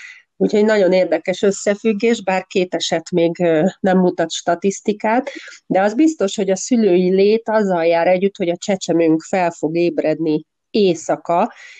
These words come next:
és Anita, van-e arra valamilyen, ö, hát elfogadott statisztika vagy gyakorlat, hogy hány éjszakai ébredést tekintünk még,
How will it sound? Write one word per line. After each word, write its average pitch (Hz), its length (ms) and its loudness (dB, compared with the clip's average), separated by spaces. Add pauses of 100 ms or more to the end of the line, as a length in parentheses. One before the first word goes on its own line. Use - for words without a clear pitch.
(120)
és 185 200 -2
Anita, 202 460 0
van-e 254 300 2
arra 190 460 2
valamilyen, 180 760 0
ö, 170 280 2 (1040)
hát - 220 -18
elfogadott 220 680 0
statisztika 220 880 -4
vagy 165 220 0
gyakorlat, 185 800 0
hogy 175 220 0 (440)
hány 277 360 -2
éjszakai 180 840 0 (240)
ébredést 175 800 0
tekintünk 175 760 -2
még, 175 380 0